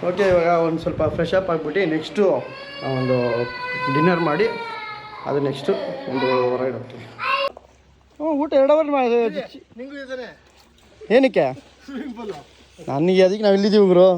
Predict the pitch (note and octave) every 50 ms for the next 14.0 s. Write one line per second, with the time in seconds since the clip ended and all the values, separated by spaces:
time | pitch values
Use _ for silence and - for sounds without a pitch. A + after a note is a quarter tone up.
0 | E3+ - - - - - _ - F3+ F#3 G3 G3+ G#3 G#3+ G#3 G#3 G#3+ A3+ A3 F#3+
1 | F#3 G#3 A3 G#3+ A3+ C4 B3+ - B3+ B3 - B3+ G#3+ - A#3 A3 G3+ G3+ A3 G#3
2 | G#3 A#3 B3 A#3+ A3 A3 A#3 A#3+ B3+ B3 A3+ A#3 B3 A#3 A#3 B3 C#4 C#4 B3+ A3+
3 | F#3+ G#3+ A#3 A#3+ - G#3+ G#3+ B3+ A3+ - G#3 G3 G3 F#3 F3 D3+ C#3+ B2+ - _
4 | _ _ _ F3+ G#3+ B3 B3+ C#4 C#4+ G#3 C4 A3+ - A3 - - - - - B3+
5 | A#3 B3 B3 A3 F3+ C#3+ C#3+ - _ _ _ _ _ G#3 A3+ D4 D#4+ D#4 C#4+ C4
6 | B3+ C4+ C#4 C4 - B3 C4 A#3+ C#4+ C#4 A#3+ C4+ C4 A#3+ A#3 A3 - - A3 G#3+
7 | G3 F3 E3+ - - G#3+ - - A3 A#3 A#3+ A#3+ A#3+ A#3+ A#3+ A#3+ B3 B3 B3 B3
8 | A#3+ A#3 A#3+ B3+ B3 A#3+ A3 - _ _ _ _ - - - - - - - -
9 | - - - _ - - - G3 A#3 A#3+ B3 B3+ C4+ D4+ D4+ C#4+ D4 D#4 D#4+ -
10 | D#4 D4+ - - C#4+ C4 C4+ C#4 B3 B3+ B3+ B3+ A#3+ A3 C4 B3+ C4 B3 A#3+ A3+
11 | G#3+ G#3 G3+ F#3+ E3 - - - _ _ _ _ _ _ D4 C#4+ B3 A3+ G#3+ A3
12 | A3 B3 C4+ - C4+ C#4 A3 C#4+ C#4 A#3+ A3 A#3 A#3+ B3 D4 - - - A3 A#3
13 | - - - - - - G3 - C#4+ D4 D4 D4+ D4 D4 C#4+ C#4+ C#4+ C#4+ -